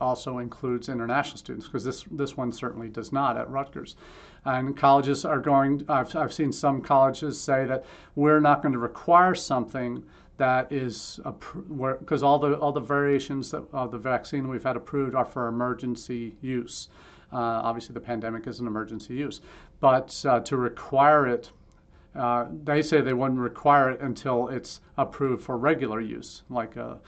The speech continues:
a chickenpox or measles vaccine or, uh, measles,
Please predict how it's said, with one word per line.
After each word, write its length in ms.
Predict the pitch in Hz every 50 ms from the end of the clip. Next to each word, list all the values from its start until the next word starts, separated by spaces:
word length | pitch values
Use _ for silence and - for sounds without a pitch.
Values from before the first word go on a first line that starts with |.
| - - - - - - -
a 160 | - 123 117
chickenpox 840 | 123 - - - - 127 113 104 113 - - - - - - - -
or 400 | 131 117 113 113 113 110 113 110 110 - - - _ -
measles 400 | 131 131 127 120 110 113 104 -
vaccine 680 | 123 117 110 - - - 127 117 110 110 113 117 117
or, 320 | 117 117 110 113 113 110 110 - - - - - _ -
uh, 340 | - 117 113 113 113 113 113
measles, 640 | 117 123 123 123 110 110 123 120 113 101 - - -